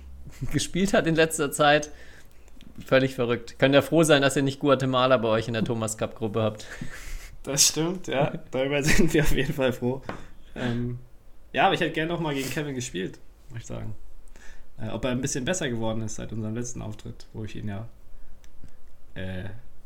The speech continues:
Speaker 2: besiegt habe. Aber ich glaube, da war er nicht in der Form, in der er jetzt ist oder in der er bei Olympia war, um ehrlich zu sein.
Speaker 1: War keine
Speaker 2: Aber
Speaker 1: Meisterschaft und kein Olympia, ja. Da
Speaker 2: Nee, der muss mir auf jeden Fall mal verraten, wie man da on point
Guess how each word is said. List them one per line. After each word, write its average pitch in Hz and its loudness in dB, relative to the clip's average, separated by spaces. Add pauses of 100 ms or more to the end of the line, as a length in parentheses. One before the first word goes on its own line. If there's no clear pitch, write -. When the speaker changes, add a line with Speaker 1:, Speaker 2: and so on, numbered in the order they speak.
(100)
Speaker 2:
besiegt 127 -2
habe. 95 -4 (200)
Aber 95 -4
ich 101 -2
glaube, 117 0
da 113 0
war 113 0
er 117 0
nicht 117 -2
in 120 -2
der 110 -2
Form, 117 -4
in 110 -4
der 107 -2
er 107 -2
jetzt 113 -2
ist 107 -6
oder 107 -2
in 107 -4
der 113 -8
er 113 -4
bei 117 -2
Olympia 117 0
war, 104 -2
um 104 -6
ehrlich 110 -6
zu 110 -10
sein. 113 -8 (240)
Speaker 1:
War 113 -4
keine 110 4
Speaker 2:
Aber 107 0
Speaker 1:
Meisterschaft 110 4
und 113 -4
kein 110 0
Olympia, 113 -2
ja. 107 0
Da 104 -2
Speaker 2:
Nee, 120 -2 (380)
der 120 0
muss 127 -6
mir 139 -4
auf 131 -4
jeden 143 -4
Fall 143 -4
mal 131 -4
verraten, 120 -4
wie 110 -4
man 110 -4
da 113 -4 (440)
on 113 -6
point 123 -6